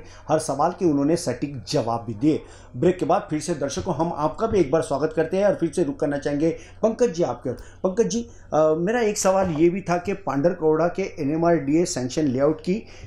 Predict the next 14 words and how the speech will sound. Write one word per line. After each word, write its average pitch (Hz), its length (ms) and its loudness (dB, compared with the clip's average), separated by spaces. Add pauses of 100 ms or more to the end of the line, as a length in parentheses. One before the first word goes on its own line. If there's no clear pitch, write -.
(120)
क्या 180 140 2
स्पेशलिटी 165 680 -2
है, 190 120 -2
क्या 156 200 2
विशेषताएं 147 680 0
हैं 240 260 2 (240)
और 220 220 2
ग्राहकों 151 440 0
को 240 240 2 (320)
क्या-क्या 208 260 -2
सुविधा 139 340 -2
मिलने 120 280 0
वाली 113 300 -4
है? - 340 -10